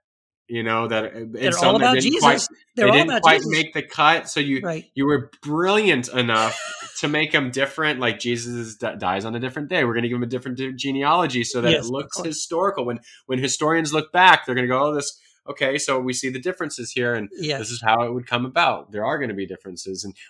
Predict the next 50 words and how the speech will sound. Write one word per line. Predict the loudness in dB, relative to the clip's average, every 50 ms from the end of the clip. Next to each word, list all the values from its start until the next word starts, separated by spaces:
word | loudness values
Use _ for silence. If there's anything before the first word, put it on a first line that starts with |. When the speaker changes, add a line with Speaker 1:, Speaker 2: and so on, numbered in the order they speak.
| _ -2
Speaker 1:
we | 0
don't | 0 2
wanna | 2 2 0
make | 0 0
it | -2 -4 -6 _
too | -6 -4 -4 2 2 2 2 4
unified, | 2 4 4 4 4 4 0 2 2 4 4 4 2
because | 0 -2 -4 -2 0
then | -2 -2 -2
it's, | -4 -6 -6
these | -8 -10 -6
people | -4 -4 -4 -4 -4
are | -4 -4
just | -4 -6 -8
gonna | -8 -6 -4
be, | -4 -4
"Oh | -4 -4
my | -4 -4 -2
God, | 0 0 0 -2 -4 -12 _ _ _ _ _ _ _
Speaker 2:
Right. | -8
Speaker 1:
there's | -8 -6 -4
something | -4 -4 -2 -2
going | -2 0 0
on | 2 2 2 2
here." | 0 -2 -2 -2 -6 -8 _ _ _ _ _ _ _ _ _ _ _ _ _ _ _
Speaker 2:
Yeah, | 0 0 0 0
so | -2 -2 0
even | 0 0 2 2 2
Speaker 1:
Get |
Speaker 2:
the | 2 2 2
Speaker 1:
the | 2
fuck | 4 4 4 6
outta | 6 6 6
Speaker 2:
approved, | 4 2 0 -2 -4
Speaker 1:
here. | -8 -12 _ _ _
Speaker 2:
even | 0 0 2 0 -2 -2
the | 0 0 0
approved | -2 -4 -6 -4 -2 0 0 0 -2 -4 -2
gospels | -2 -2 0 0 -2 -4 -4 -4 -6 -4 -4
that | -6 -6
you | -6 -6 -6
invent, | -6 -6 -4 -2 -2 -2 -4 -4
you | -4 -2 -2 -2
on | -2 -4 -6
purpose | -8 -8 -6 -6 -6 -4 -6 -6 -6 -6
make | -6 -6 -6 -6
them | -10 -10 -8 -8
all | -8 -6 -6
slightly | -4 -6 -6 -8 -8 -10 -10 -8 -8 -8 -8 -8 -10 -10
different. | -8 -8 -10 -10 -10 -12 -12 -12